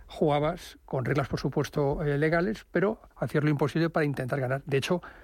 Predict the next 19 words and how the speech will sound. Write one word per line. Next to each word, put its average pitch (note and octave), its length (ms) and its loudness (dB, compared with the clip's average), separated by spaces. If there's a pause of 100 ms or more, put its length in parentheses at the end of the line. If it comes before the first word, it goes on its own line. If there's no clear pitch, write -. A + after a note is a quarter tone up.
sorpresas C#3+ 520 0
en D3+ 60 2
la D3 40 2
Copa D3+ 200 0
Davis D#3+ 280 2
ha E3 40 0
habido, D#3+ 220 4
lo E3+ 120 4
que C#3 160 -2
lamentablemente C#3 640 0
no D3+ 180 4
hay D3+ 80 2
en C#3 60 0
los C3 160 -2
campeonatos, C#3+ 480 -2
que D#3 100 -2
es C#3+ 80 2
muy D3+ 220 4
previsible D#3 640 2